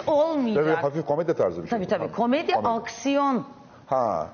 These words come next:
Speaker 1: Tabii, bayağı
Speaker 2: Ha.
Speaker 1: çok önemli Koreli
Speaker 2: Aventür
Speaker 1: yönetmen
Speaker 2: komedi.
Speaker 1: geldi. Aventür de diyebiliriz.
Speaker 2: <laughs>
Speaker 1: Ama şey çok güzel ya. Koreli aksiyon yönetmenimiz var.
Speaker 2: Yönetmen Koreli.
Speaker 1: Tabii, hayır.
Speaker 2: Ha, a-,
Speaker 1: Aksiyon
Speaker 2: aksiyon yönetmeni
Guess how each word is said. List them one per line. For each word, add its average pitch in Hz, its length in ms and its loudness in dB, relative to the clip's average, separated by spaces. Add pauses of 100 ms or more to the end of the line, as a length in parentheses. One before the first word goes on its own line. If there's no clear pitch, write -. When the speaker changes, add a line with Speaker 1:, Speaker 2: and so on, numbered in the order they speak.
Speaker 1:
Tabii, 285 520 0
bayağı 302 280 0
Speaker 2:
Ha. 269 180 0
Speaker 1:
çok 262 300 -2
önemli 285 580 2 (140)
Koreli 269 360 2
Speaker 2:
Aventür 156 400 0
Speaker 1:
yönetmen 180 180 2
Speaker 2:
komedi. 135 220 2
Speaker 1:
geldi. 160 480 -2 (960)
Aventür 247 600 0
de 196 140 -2
diyebiliriz. 220 580 0 (460)
Speaker 2:
<laughs> 254 500 -4
Speaker 1:
Ama 226 320 0
şey 214 280 0
çok 202 260 -2 (160)
güzel 170 440 0
ya. 165 200 0 (340)
Koreli 220 300 0
aksiyon 214 380 -2
yönetmenimiz 196 720 -4
var. 175 160 -2 (520)
Speaker 2:
Yönetmen 131 320 2
Koreli. 110 280 0 (300)
Speaker 1:
Tabii, 165 220 -2 (100)
hayır. 185 280 -2
Speaker 2:
Ha, 135 60 0
a-, 123 300 0
Speaker 1:
Aksiyon 247 300 -4
Speaker 2:
aksiyon 170 260 -2
yönetmeni 120 260 0